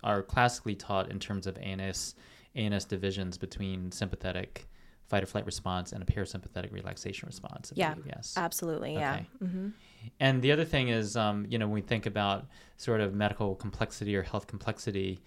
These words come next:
Speaker 1: polyvagal theory is very attractive to us, us as, I think, functional practitioners, integrative health practitioners, because it's kinda like saying the symphony has more than two instruments,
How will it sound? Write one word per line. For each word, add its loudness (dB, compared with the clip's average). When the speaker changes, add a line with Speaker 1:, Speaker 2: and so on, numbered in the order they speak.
Speaker 1:
polyvagal 6
theory 4
is 4
very 6
attractive 4
to 0
us, -2
us -4
as, -6
I -6
think, -6
functional -6
practitioners, -6
integrative -4
health -2
practitioners, 0
because 0
it's 2
kinda 4
like 4
saying -2
the -2
symphony -2
has -2
more -2
than -6
two -12
instruments, -8